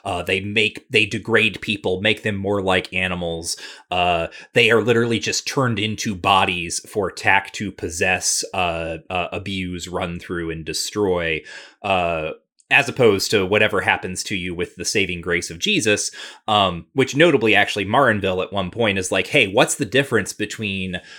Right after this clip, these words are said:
uh, your God, David's God, uh, getting us all together here and being like, 'All right, you gotta go through hell and some of you are going to die in order to do the thing that I want to do'?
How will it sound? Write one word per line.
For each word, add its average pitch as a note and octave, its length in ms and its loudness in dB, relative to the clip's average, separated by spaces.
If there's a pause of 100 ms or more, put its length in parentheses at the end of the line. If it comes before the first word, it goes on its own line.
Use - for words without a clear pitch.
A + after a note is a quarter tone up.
(180)
uh, F#2 220 0
your C#3+ 280 6
God, E2 480 2
David's A2 380 2
God, E2+ 440 0 (380)
uh, F2 300 2 (220)
getting E3 280 4
us D3+ 160 0
all C3+ 120 4
together A#2 460 0
here G2 260 2
and F#2 140 2
being A2 220 0
like, G2+ 280 0
'All A2 220 8
right, C3+ 320 6
you A2 140 -6
gotta B2 260 4
go A2 220 4
through C3 260 0
hell G2+ 400 4
and F#2 140 -2
some B2+ 200 -4
of B2+ 60 -2
you A#2+ 160 -4
are A#2 140 4
going A#2 180 0
to G#2 60 2
die F#2+ 400 4
in F#2+ 160 0
order G#2+ 320 4
to F#2+ 260 0
do A2 240 -2
the G#2+ 100 -2
thing A#2 260 -2
that G2+ 100 2
I A2+ 100 6
want F#2 260 0
to F#2 100 -12
do'? D#2+ 300 -6